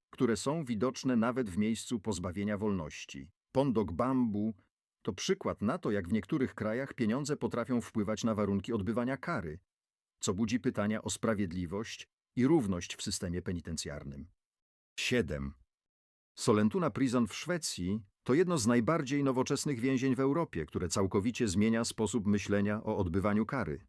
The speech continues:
Obiekt ten został zaprojektowany z myślą o godnym traktowaniu osadzonych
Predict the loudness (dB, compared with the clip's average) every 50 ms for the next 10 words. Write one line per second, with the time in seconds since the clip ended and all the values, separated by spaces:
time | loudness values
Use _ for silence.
0 | _ 2 4 4 4 2 0 0 -2 0 2 2 4 2 2 0 0 0 2 2
1 | 2 0 0 0 2 2 2 2 4 4 4 2 2 2 2 2 4 4 4 4
2 | 4 2 2 2 4 4 4 4 4 2 0 0 2 2 2 2 4 4 6 6
3 | 4 4 4 0 0 0 0 2 2 4 4 4 4 2 2 0 0 0 2 2
4 | 4 4 4 4 2 -2 -6